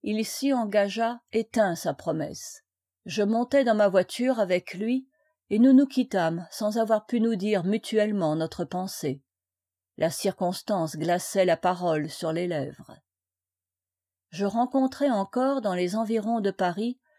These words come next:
quelques difficultés dont je me tirai. Mais,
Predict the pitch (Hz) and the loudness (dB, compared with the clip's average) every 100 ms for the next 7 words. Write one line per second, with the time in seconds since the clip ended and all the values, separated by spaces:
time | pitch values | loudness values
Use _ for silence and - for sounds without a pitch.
0 | _ _ - 240 - 208 240 - 262 233 | _ _ 0 0 2 0 0 0 0 0
1 | 214 - 190 156 - 190 170 185 196 190 | -2 -2 -2 -2 -6 -8 -6 -4 -2 -2
2 | 185 190 165 143 135 _ _ _ _ _ | -4 -4 -4 -6 -8 _ _ _ _ _
3 | _ 170 175 202 | _ -6 -4 -6